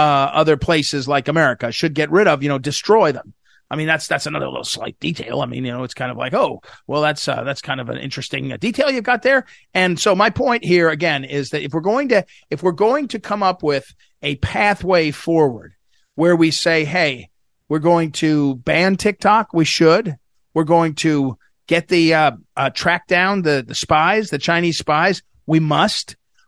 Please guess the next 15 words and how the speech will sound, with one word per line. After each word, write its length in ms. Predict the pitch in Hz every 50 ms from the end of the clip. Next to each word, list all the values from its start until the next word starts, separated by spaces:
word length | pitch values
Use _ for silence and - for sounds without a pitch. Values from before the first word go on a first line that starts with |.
| _ _
We're 120 | 165 170
going 220 | 160 180 185 180 180
to 80 | 170
get 180 | 156 165 160 -
serious 640 | - - - - 196 202 214 220 214 208 - -
about 260 | - 170 160 156 160 -
espionage. 920 | 165 165 160 - - - 208 196 190 190 190 202 220 233 208 - - - _ _ _ _
We 120 | 147 151
have 280 | 131 - 165 160 156 -
to. 300 | - 170 180 226 262 - _ _ _ _ _ - _ _ _ -
We're 100 | 180 214
gonna 280 | 233 254 226 160 - - _ _ _ _ -
be, 200 | 185 240 233 - -
I 40 | 208
mean, 200 | 226 190 -